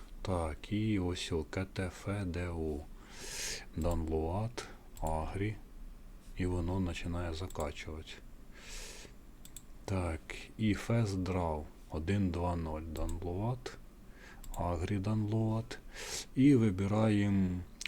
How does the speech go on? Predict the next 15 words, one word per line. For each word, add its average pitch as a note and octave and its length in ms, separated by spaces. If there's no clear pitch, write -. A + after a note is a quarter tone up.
Fast G#2 320
Draw F#2+ 340
один F2+ 480
два E2+ 320
zip, D#2+ 340
один F#2 400
два E2+ 200
zip. D#2 300
І A#2+ 140
качаємо. D#2+ 580
Потім A2 400
ми F#2+ 100
це G2 160
все F#2+ 320
звертаємо. F2 1000